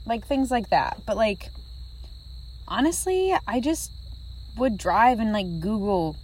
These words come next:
campgrounds near me. <laughs> And then it, it always worked out. And if it didn't, then I just got, like, a motel or slept in my car in a parking lot. Like, it's,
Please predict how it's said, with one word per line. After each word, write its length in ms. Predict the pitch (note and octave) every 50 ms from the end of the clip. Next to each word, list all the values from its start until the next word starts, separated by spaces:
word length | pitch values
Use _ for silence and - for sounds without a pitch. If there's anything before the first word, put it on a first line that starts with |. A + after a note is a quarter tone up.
| - - -
campgrounds 760 | - G#3 G3+ G#3 G3 - G3 F3 D#3+ D3+ C#3 C#3 C#3 D#3 D#3+
near 240 | - E3+ E3+ E3 D#3+ D3+
me. 340 | D3+ D3 C3+ C3+ - F3+ - -
<laughs> 40 | C4+ - - - - - - - - - C#4+ B3+ - - - - - - E4+ D#4+ D#4 D4 C#4+ C4 B3 - - -
And 160 | - A3+ A3+ A#3
then 140 | B3 B3+
it, 160 | C4 C4 B3+ - - - - -
it 140 | - A3+ G#3 - - - - - - - - - - -
always 300 | G#3+ A#3+ C#4 D4+ D4 C4
worked 240 | C#4 C4+ C4 -
out. 300 | C#4 D4 D#4+ D4 A3+ E3+
And 180 | - G3 G#3 G3
if 160 | G3 A#3+ A#3+
it 160 | E4 C#4+ G3+
didn't, 500 | - - D3 F#3 B3+ D4+ F#4 G4 - -
then 160 | - C4+ C4 C4+
I 120 | C4+ C4+
just 280 | B3 C#4 C#4 - - -
got, 360 | - F#3+ G#3+ A#3 A#3+ A#3 - - - - - - - - - - - - - - - - - - - - - - - -
like, 180 | A3 A#3 A3 -
a 80 | G#3
motel 680 | G#3+ G#3+ A3 A3 A3+ A3 - B3 B3 B3+ A#3 G3 E3+ D#3+
or 480 | - - F#3 F#3+ F#3+ G3 G3 G3 F#3+ F#3+
slept 280 | - - G#3+ G3+ -
in 80 | A3+ A3
my 140 | A3 A3 G#3
car 280 | - - G3+ G#3+ G#3+
in 80 | G#3 G3
a 60 | G3
parking 380 | F3+ - G#3 G#3 G3 A3+ G#3 G3
lot. 280 | E3+ D3 - - -
Like, 260 | - G3 G3 F3+ - - - - - - - - - - - - - - - -
it's, 400 | - B3 - - - - - -